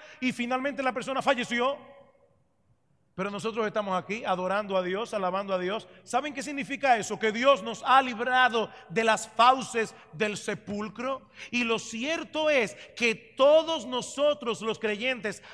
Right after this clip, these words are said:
aguardamos con plena certeza, con plena seguridad,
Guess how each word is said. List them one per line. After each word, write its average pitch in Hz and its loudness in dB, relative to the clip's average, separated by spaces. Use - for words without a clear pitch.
aguardamos 214 4
con 269 2
plena 320 4
certeza, 311 2
con 277 4
plena 339 6
seguridad, 262 6